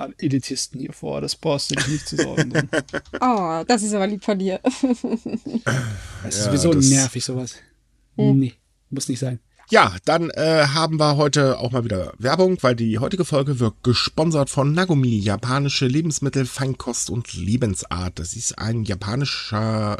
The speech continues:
Speaker 2: äh, also ein Online-Shop für japanische Lebensmittel und so weiter. Haha, wie man sich denken könnte. Und zwar qualitativ recht hochwertige tatsächlich.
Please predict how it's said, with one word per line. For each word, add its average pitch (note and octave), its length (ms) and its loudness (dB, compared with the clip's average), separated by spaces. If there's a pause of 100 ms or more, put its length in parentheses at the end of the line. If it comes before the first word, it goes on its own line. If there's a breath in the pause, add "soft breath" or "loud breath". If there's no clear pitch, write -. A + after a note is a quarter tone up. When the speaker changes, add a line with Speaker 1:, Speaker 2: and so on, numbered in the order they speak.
Speaker 2:
äh, F2+ 480 -10
also - 200 -10
ein F2 140 -8
Online-Shop E3 460 0
für D3 80 0
japanische C3 800 -2 (760 loud breath)
Lebensmittel G#3+ 720 2
und F#3 200 -4
so F#3 100 -8
weiter. G3 380 -2
Haha, D3+ 460 6
wie C3 80 2
man C3+ 360 -2
sich - 200 -6
denken C3+ 180 -4
könnte. F#3 320 -4
Und C#3+ 240 -8
zwar D3 260 0
qualitativ D#3 640 -6
recht - 200 -4
hochwertige - 560 0
tatsächlich. - 560 -6